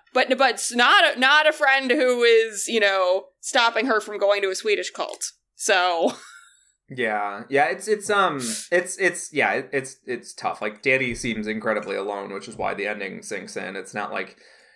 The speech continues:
Speaker 2: she has no one to go back to. Even her shitty social support is gone, and now she has this very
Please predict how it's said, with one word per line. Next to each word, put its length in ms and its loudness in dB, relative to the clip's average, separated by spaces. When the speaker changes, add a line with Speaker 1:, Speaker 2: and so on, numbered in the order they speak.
Speaker 2:
she 160 -4
has 220 2
no 140 -8
one 120 -14
to 80 -12
go 140 -8
back 300 -10
to. 340 -18
Even 240 0
her 100 0
shitty 840 -2
social 420 -4
support 500 -8
is 100 -14
gone, 580 -4
and 140 -6
now 180 0
she 200 -6
has 300 -2
this 200 -6
very 540 -2